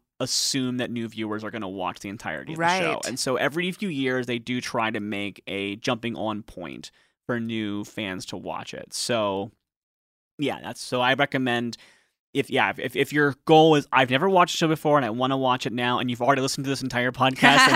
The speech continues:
Speaker 1: have
Speaker 2: <laughs>
Speaker 1: not just, just screamed and yelled and ran away,
Speaker 2: <laughs>
Speaker 1: it, I would recommend, yeah, either Rose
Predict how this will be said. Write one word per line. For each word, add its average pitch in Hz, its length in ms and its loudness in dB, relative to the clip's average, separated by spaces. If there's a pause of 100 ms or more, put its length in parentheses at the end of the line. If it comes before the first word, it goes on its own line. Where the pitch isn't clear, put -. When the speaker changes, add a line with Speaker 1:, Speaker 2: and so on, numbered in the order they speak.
(120)
Speaker 1:
have 269 200 6
Speaker 2:
<laughs> - 0 -
Speaker 1:
not 269 340 8
just, - 140 0 (300)
just 143 200 0
screamed 139 440 0
and 135 100 -2
yelled 127 260 4
and 123 120 -2
ran 127 120 0
away, 127 240 2
Speaker 2:
<laughs> 196 1000 -2
Speaker 1:
it, 156 220 6 (220)
I 151 160 10
would 156 140 4
recommend, 143 640 4
yeah, 104 280 4
either 127 380 0 (120)
Rose 214 640 6